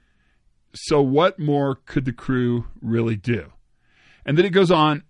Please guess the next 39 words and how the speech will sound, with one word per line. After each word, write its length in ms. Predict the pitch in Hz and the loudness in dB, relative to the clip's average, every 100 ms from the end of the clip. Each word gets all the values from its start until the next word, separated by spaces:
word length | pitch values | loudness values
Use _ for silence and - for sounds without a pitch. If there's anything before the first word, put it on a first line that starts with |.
| - | -6
in 240 | 143 135 | -2 -2
the 100 | 127 | -2
final 360 | - 151 170 156 | -2 -2 0 -2
part 240 | 147 135 | -2 0
of 80 | 120 | 0
this 380 | 117 113 - - _ - | -4 -6 -14 -20 _ 0
article 420 | 135 131 - 110 | 2 2 -2 -8
to 120 | 120 | -8
say 380 | - 117 107 104 - | -4 -2 -2 -6 -10
the 80 | - | -4
bottom 280 | 131 123 123 | 0 2 2
line. 480 | 120 113 101 - - _ _ _ _ - _ - | 0 -2 -4 -12 -20 _ _ _ _ -20 _ -10
A 80 | 120 | -8
Spirit 300 | - 170 190 | 2 2 4
Airlines 520 | 185 165 151 147 - | 2 0 0 -2 -4
Airbus 420 | - 147 151 143 - | 0 2 2 -2 -2
A 120 | 143 | -4
three 220 | - 151 | -2 -6
twenty 260 | 151 151 151 | -4 -4 -2
neo 360 | 139 120 104 | -2 -2 -4
had 180 | 110 113 | -4 -6
to 60 | 127 | -4
be 100 | 131 | -4
evacuated 640 | 120 120 123 135 127 127 | -4 -4 -6 -4 -4 -4
at 160 | 120 113 | -6 -8
the 100 | 107 | -8
Atlantic 380 | 113 113 143 131 | -6 -4 -6 -8
City 300 | - 139 151 | -8 -8 -6
Airport 480 | 131 113 - 98 - _ _ _ _ _ _ _ _ - | -6 -6 -8 -10 -14 _ _ _ _ _ _ _ _ -4
after 300 | 135 139 156 | -2 -2 -6
an 80 | |
engine 340 | 156 170 143 127 | -4 -4 -4 -4
caught 240 | 143 110 | -4 -6
fire 280 | - 107 113 | -6 -6 -4
due 160 | 117 127 | -2 -2
to 100 | 127 | -2
a 60 | |
bird 260 | 113 139 131 | -2 -4 -4
strike. 380 | - 110 117 | -6 -14 -14